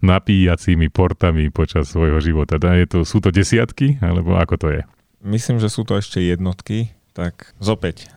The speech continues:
Speaker 2: zopäť, e, čo sa týka mobilov, ja neviem, či to ani není veľa, ale myslím, že, že okolo päť. Tu máme v podstate teraz zredukované tak na polovicu zhruba, lebo s nejakými tromi konektormi sa ešte stále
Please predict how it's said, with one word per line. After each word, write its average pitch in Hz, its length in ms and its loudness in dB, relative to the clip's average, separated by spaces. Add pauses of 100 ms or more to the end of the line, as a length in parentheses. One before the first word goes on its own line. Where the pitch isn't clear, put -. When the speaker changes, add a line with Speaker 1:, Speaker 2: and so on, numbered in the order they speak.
(100)
Speaker 2:
zopäť, 101 400 -2
e, 90 240 -4
čo 87 160 -8
sa 95 160 -6
týka 95 240 -6
mobilov, 95 720 -2
ja 101 160 -4
neviem, 113 160 -2
či 98 160 -6
to 98 80 -2
ani 92 160 0
není 95 320 0
veľa, 92 320 2
ale 92 80 0
myslím, 117 240 -2
že, 92 320 -2
že 95 160 -4
okolo 95 320 -2
päť. - 320 -6 (160)
Tu 151 160 -4
máme 98 320 2
v 87 300 -12 (100)
podstate 90 400 -10
teraz 87 320 -6
zredukované 90 800 -4
tak 90 160 -6 (160)
na 95 160 -6
polovicu 95 720 -2 (160)
zhruba, 92 720 -4
lebo 85 320 -8
s - 240 -18
nejakými 87 640 -6 (240)
tromi 92 480 -4 (160)
konektormi 92 580 -4
sa 90 220 -6
ešte 90 160 -10
stále 87 260 -4